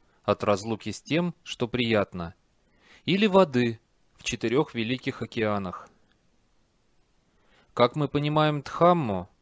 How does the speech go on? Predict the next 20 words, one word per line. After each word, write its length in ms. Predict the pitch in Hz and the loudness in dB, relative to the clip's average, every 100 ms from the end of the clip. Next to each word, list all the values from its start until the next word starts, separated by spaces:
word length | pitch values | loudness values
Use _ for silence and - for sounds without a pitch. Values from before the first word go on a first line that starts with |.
| _ _ _ | _ _ _
изложенную 640 | 110 107 113 104 107 107 | -8 0 0 0 -2 -4
нам 180 | 107 110 | -2 -4
благословенным, 1000 | 104 101 104 - 104 104 123 113 90 80 - _ _ _ _ _ _ _ - | -2 -4 -6 -4 -2 -2 -4 -4 -8 -10 -16 _ _ _ _ _ _ _ -10
вот 300 | 92 165 - | 0 0 0
чего 320 | - 127 127 | -2 0 0
больше: 580 | 113 110 95 - 87 90 _ _ _ _ _ _ | 2 2 2 -2 -6 -12 _ _ _ _ _ _
слёз, 600 | - - 127 170 147 - _ _ _ _ _ | -16 -8 2 2 2 -2 _ _ _ _ _
которых 460 | - 98 101 95 - | -2 0 0 -2 -4
мы 100 | 101 | -6
пролили, 560 | 107 107 104 95 90 98 _ _ _ _ _ _ | 0 2 2 0 -6 -10 _ _ _ _ _ _
перерождаясь 880 | 113 104 104 104 107 123 156 151 - | -2 0 2 2 2 2 2 0 -6
и 120 | 135 | -8
блуждая 760 | 131 131 113 113 107 101 95 - _ | -2 -2 0 2 4 2 -2 -10 _
по 100 | 107 | -6
сансаре 680 | - 104 98 - 104 98 90 - _ _ _ | -2 -4 -4 0 0 0 -6 -12 _ _ _
в 120 | - | -10
течение 500 | - 107 - 110 107 | -6 -4 -4 -4 -4
долгого, 720 | 95 123 170 156 131 110 98 - - | -2 2 2 2 0 0 -2 -8 -12
долгого 520 | 90 139 170 160 151 | 0 0 2 2 0
времени — 600 | 139 127 123 107 98 92 | 0 -4 -4 -6 -6 -10